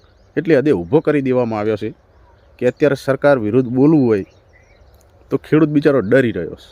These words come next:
ભયભીત થઈ ગયો છે કે જરાક પણ અવાજ ઊંચો કરવા જઈશું, સીધા ઉઠાઈ જશે,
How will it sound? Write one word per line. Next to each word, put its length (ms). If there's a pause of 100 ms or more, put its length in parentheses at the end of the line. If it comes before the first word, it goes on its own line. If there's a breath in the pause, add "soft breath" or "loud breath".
(960)
ભયભીત 440
થઈ 200
ગયો 200
છે 100 (800)
કે 140
જરાક 280
પણ 220
અવાજ 180
ઊંચો 240
કરવા 320
જઈશું, 260
સીધા 400
ઉઠાઈ 300
જશે, 220